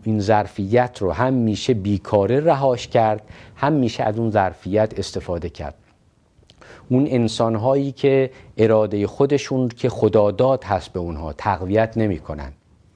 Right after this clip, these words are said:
از عقلشون که خدا داد هست به اونها استفادهٔ درست رو انجام نمیدن، این گونه آدمیان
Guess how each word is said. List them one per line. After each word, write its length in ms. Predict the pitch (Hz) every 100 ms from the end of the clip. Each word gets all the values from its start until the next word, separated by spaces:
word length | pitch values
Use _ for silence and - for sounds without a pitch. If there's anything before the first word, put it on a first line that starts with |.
| - - - - - _ -
از 160 | 113 107
عقلشون 580 | - 139 143 139 - 123
که 100 | 113
خدا 380 | - 110 107 107
داد 320 | 104 131 131
هست 300 | 120 95 82
به 80 | 101
اونها 380 | 92 90 92 92
استفادهٔ 720 | 95 - 104 - 101 92 101
درست 420 | 90 104 131 -
رو 60 | 98
انجام 480 | 98 90 95 90 90
نمیدن، 600 | 90 95 95 139 147 143 - - - _ -
این 280 | 123 113 107
گونه 380 | 107 110 107 -
آدمیان 1000 | 107 104 104 110 107 107 131 151 151